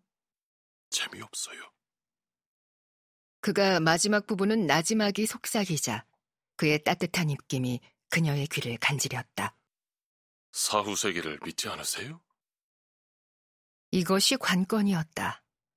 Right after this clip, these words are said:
Speaker 2: 캐럴라인은 그가 탁월한 식견을 갖추고 있길 바랐다.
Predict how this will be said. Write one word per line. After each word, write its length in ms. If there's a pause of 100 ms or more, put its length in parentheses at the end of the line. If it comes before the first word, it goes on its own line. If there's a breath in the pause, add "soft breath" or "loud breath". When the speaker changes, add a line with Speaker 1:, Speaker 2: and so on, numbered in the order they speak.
(500 soft breath)
Speaker 2:
캐럴라인은 760 (200 loud breath)
그가 380
탁월한 500
식견을 440
갖추고 480
있길 420
바랐다. 640